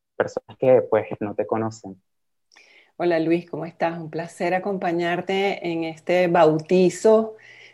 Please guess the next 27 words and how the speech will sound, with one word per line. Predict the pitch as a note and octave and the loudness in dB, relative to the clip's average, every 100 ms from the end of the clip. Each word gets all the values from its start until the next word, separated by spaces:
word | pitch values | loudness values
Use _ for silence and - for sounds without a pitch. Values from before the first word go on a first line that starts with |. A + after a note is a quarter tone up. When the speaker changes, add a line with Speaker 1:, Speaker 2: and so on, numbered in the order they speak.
| _ | _
Speaker 2:
de | F3+ E3+ | 2 4
luna | E3 E3 E3+ | 4 4 6
llena, | F3+ F3+ F#3 F#3+ G3 G3+ - - | 8 8 6 6 4 0 -10 -10
en | E3 D#3+ | -8 -8
este | D#3+ F3 | -4 0
nuevo | F3 E3+ E3+ F3 E3+ E3 | 0 2 4 4 2 -2
proyecto | E3 D#3+ E3 D#3+ D#3+ - E3+ E3+ - | -2 0 4 2 2 -2 -2 -2 -10
social | - E3+ E3 - D#3 D#3 D#3 | -10 -10 -6 2 4 4 0
que | F3+ | -10
estás | - D#3+ | -6 -6
emprendiendo, | E3+ F3 E3 D3+ D3 D3+ D#3 E3+ E3 | -4 -2 -2 -4 -4 -4 -4 -2 -4
Bitácora | D#3 D#3 D3 E3 E3+ | -4 -4 -4 -4 -6
para | E3+ D#3+ | -4 -4
Buscadores. | D3 D3 - C#3 D3 D#3+ F3 | -6 -6 -10 -8 -6 -8 -8
Un, | D3+ C#3+ C#3+ _ _ _ _ | -14 -16 -20 _ _ _ _
un | D#3+ D#3+ | -4 2
honor | E3 F3 D#3+ D#3+ | 4 4 4 0
ser | E3+ D#3 D3 | -4 -6 -4
la | D3+ D3 | -4 -4
que, | - D3+ C#3 C3 _ _ _ _ _ _ - | -4 -4 -4 -8 _ _ _ _ _ _ -4
la | E3+ | 0
que | E3+ D#3+ | 2 2
traiga | E3 D#3 D#3 D#3+ F3 E3+ D#3 C#3+ B2+ B2+ - | 4 4 4 4 2 2 0 -2 -6 -12 -2
agua | E3 D#3+ E3+ | 4 6 8
de | F#3 | 8
la | D#3+ D#3 | 6 2
fuente | - D#3+ D3+ D3+ D#3+ D#3+ - | 0 2 2 0 -2 -2 -6